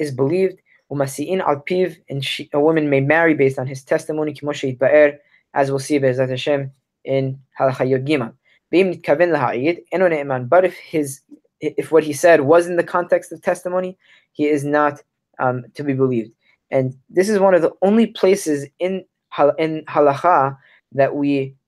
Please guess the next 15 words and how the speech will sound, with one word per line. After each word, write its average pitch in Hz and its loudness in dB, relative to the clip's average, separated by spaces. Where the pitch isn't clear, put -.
um, 127 -4
believe 160 0
a, 131 0
um, 127 -12
a 139 -6
goy. 139 2
Another 190 2
case 180 -6
in 156 -8
which 151 -6
we 143 -8
believe 147 -2
a 135 -2
goy 151 4
is, 147 -2